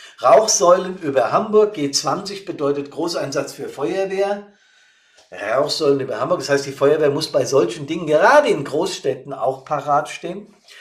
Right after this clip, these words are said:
Feuerwehrleute während Lehrgang mit brennenden Holzscheiden beworfen, auch nicht. Hochhausbrand, Feuerwehr, mhm, mhm, wird beworfen, ich weiß welche Feuerwehr, fehlende Rettungsgassen, Behinderung, Anpöbelung und so weiter.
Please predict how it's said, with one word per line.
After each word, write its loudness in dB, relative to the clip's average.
Feuerwehrleute 6
während 0
Lehrgang 2
mit -8
brennenden 0
Holzscheiden -2
beworfen, -6
auch -4
nicht. -6
Hochhausbrand, 4
Feuerwehr, 2
mhm, -8
mhm, -6
wird 2
beworfen, 2
ich -12
weiß 0
welche -6
Feuerwehr, 2
fehlende 4
Rettungsgassen, 2
Behinderung, -2
Anpöbelung -8
und -16
so -8
weiter. -10